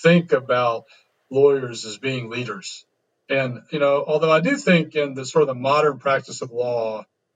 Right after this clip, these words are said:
that, that teamwork is more important, is more emphasized, you know, I think lawyers work in teams more than they used to. But there still is this sort of underlying feeling, and I hate this term, but you hear it a lot when you, when you talk about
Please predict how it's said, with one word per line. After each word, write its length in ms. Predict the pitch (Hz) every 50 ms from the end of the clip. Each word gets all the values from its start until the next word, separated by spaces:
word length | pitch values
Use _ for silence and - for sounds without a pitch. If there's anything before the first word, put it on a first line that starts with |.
| _ _ _ _
that, 340 | - 139 135 135 127 127 - _ _ _ _ _ _ _ - - 180
that 220 | 151 139 123 -
teamwork 800 | - - 175 170 170 175 170 165 160 165 156 156 151 147 - _ _ _ _
is 180 | 135 135 127 127
more 180 | 139 139 131
important, 440 | 127 127 - 165 170 165 160 156 147
is 140 | 123 - -
more 140 | 120 120 127
emphasized, 800 | 131 131 151 143 - - 143 139 135 135 135 131 127 127 - -
you 60 | 123
know, 60 | 120
I 80 | - -
think 200 | - 151 147 143
lawyers 380 | 143 139 135 131 127 - -
work 280 | 120 123 135 135 135 143
in 140 | 127 123 123
teams 580 | - - 135 131 131 131 127 123 - - - _ _ _ _ -
more 140 | 135 135
than 100 | 135 120
they 80 | 117 113
used 360 | 113 110 123 127 127 - -
to. 280 | - 135 127 127 123 127 _ _ _ _ _ _ _ _ _ _ _ _
But 160 | 165 170 170
there 140 | 180 185 175
still 480 | 175 - - - 247 294 294 269 233
is 240 | 202 170 143 135 -
this 240 | 131 147 143 135 -
sort 300 | - - 156 147 151 135
of 160 | 131 123 127
underlying 520 | 147 156 165 156 143 143 139 139 131 127 123
feeling, 680 | - 143 143 147 143 135 131 127 120 117 120 123 -
and 100 | - 131
I 80 | 127 127
hate 220 | 127 180 202 190
this 180 | - 143 - -
term, 460 | - - 190 202 175 139 127 123 123
but 160 | - 123 117 120
you 80 | 127
hear 160 | 127 170 180
it 60 | 175 151
a 60 | 131
lot 300 | 123 127 123 123 - -
when 120 | 127 123
you, 200 | 117 120 113 110 - _ - - _ _ _
when 160 | - 127 127
you 100 | 117 113
talk 240 | - 156 147 143 -
about 320 | 143 117 113 113 107 -